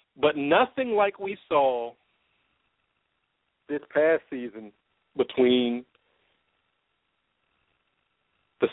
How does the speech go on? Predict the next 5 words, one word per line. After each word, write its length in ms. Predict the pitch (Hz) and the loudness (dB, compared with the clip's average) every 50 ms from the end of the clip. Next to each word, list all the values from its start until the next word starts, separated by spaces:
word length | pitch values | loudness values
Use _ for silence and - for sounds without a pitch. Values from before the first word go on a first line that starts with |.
| - - | 0 2
Seahawks 520 | 160 170 151 143 156 156 160 160 - - - _ - | 4 4 4 4 4 2 0 -2 -6 -16 -20 _ -12
and 600 | 147 131 131 135 131 131 131 131 131 127 127 123 _ _ _ _ _ _ _ _ _ _ - | -10 -6 -6 -4 -4 -4 -6 -6 -8 -10 -14 -20 _ _ _ _ _ _ _ _ _ _ -18
the 60 | 120 | -14
Patriots. 500 | - - 123 113 107 - - - - _ _ - - _ _ _ _ _ _ _ _ _ _ _ _ _ _ _ _ _ _ _ _ _ _ _ _ _ _ _ _ _ _ _ _ _ _ _ _ _ _ _ _ _ _ _ _ _ _ _ _ _ _ _ _ _ _ _ _ _ _ _ _ _ _ _ _ - | -10 -8 -8 -8 -10 -12 -16 -20 -20 _ _ -20 -20 _ _ _ _ _ _ _ _ _ _ _ _ _ _ _ _ _ _ _ _ _ _ _ _ _ _ _ _ _ _ _ _ _ _ _ _ _ _ _ _ _ _ _ _ _ _ _ _ _ _ _ _ _ _ _ _ _ _ _ _ _ _ _ _ -2
The 80 | 139 | -2